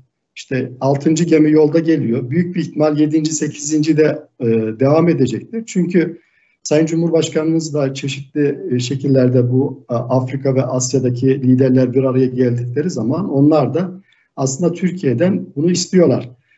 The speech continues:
E, Türkiye gelsin, işte bizim bu, e, alanımızdaki, karasularımızdaki alanda, e, petrol arasın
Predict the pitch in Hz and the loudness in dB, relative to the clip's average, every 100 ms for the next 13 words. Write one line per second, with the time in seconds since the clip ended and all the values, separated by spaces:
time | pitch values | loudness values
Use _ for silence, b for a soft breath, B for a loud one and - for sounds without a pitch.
0 | _ 147 117 113 113 - 170 - 135 123 | _ -6 -2 -2 -4 -2 -2 2 2 2
1 | 139 131 - 175 175 135 131 123 127 143 | 2 0 -2 -6 -8 -8 -6 -2 0 2
2 | 127 135 139 - - _ _ _ _ _ | 4 4 2 -2 -14 _ _ _ _ _
3 | - 123 120 - 120 131 139 131 120 113 | -10 -6 -6 -6 0 2 4 4 2 -2
4 | - 107 - - 131 135 - 135 127 131 | -4 -6 -8 -4 0 0 0 -2 -2 0
5 | 123 120 117 110 156 175 175 _ _ 131 | 0 0 -2 -4 -2 -4 -4 _ _ -2
6 | 131 123 123 156 - 117 113 104 - 135 | 0 2 0 -2 0 0 0 -2 0 0
7 | 135 143 131 - - 127 127 - 160 135 | 2 2 2 -2 -6 0 0 2 -2 -4